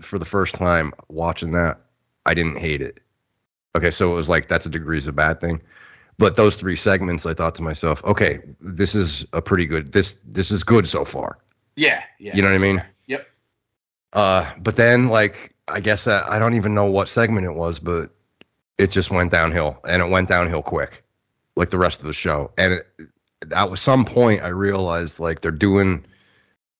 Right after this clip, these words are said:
Speaker 1: I don't wanna say it felt like a W W E show, but it definitely felt like there was more T V element attempts at it, even though I know there's gonna be no follow-up next week to some of the shit that I saw.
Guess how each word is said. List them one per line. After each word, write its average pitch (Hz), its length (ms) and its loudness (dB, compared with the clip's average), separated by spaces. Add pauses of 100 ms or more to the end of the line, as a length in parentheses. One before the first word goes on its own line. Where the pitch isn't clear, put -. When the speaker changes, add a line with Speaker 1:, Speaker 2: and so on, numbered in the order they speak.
(140)
Speaker 1:
I 135 80 4
don't 175 160 4
wanna 180 120 6
say 147 200 4
it 110 80 2
felt 117 200 2
like 110 200 2
a 92 40 -4
W 92 280 0
W 87 280 -2
E 90 200 0
show, 90 400 2 (240)
but 110 220 4
it 95 40 -4
definitely 120 380 2
felt 98 400 0
like 90 180 -2
there 90 140 -2
was 85 180 -2
more 85 500 4 (1300)
T 110 300 6
V 104 480 6
element 107 600 4
attempts 117 760 0 (720)
at 123 240 2
it, - 300 0 (280)
even 127 260 8
though 120 220 6
I 101 100 6
know 98 180 2
there's 95 160 -2
gonna 95 180 -4
be 90 140 -6
no 82 200 -4
follow-up 80 520 0
next 78 300 -4
week 80 220 0
to 80 100 -4
some 85 200 0
of 78 60 -2
the 76 60 -4
shit 85 260 -2
that 85 120 -2
I 90 80 2
saw. 95 320 4